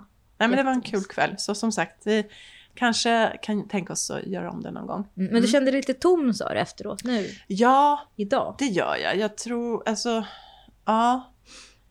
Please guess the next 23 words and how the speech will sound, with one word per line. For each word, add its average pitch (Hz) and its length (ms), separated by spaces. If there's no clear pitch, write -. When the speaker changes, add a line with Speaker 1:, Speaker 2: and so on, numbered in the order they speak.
Speaker 1:
Ehm, 190 720
Speaker 2:
Är 202 80
det 214 60
Speaker 1:
jag 254 100
är 269 40
lite 247 160
Speaker 2:
släppdeppet? 277 560
Speaker 1:
svårt. - 180
Ja, 254 140
släppdeppen. 254 1000
Ja, 247 80
men 285 180
det - 220
är 330 160
ju 302 120
någonting 202 640
med 170 260
hur 180 120
man, 170 320
eller 180 240
jag - 560
ska 165 200
säga, - 300